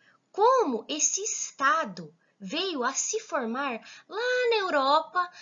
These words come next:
no século quinze, a, a dezoito.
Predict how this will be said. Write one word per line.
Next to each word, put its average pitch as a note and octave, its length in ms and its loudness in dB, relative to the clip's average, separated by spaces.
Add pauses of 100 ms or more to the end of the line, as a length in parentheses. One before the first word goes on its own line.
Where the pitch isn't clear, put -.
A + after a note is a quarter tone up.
(120)
no G#4 120 4
século E4 720 0 (600)
quinze, A#3+ 580 0 (560)
a, G#3+ 240 0 (460)
a G#3 260 4
dezoito. D4 800 0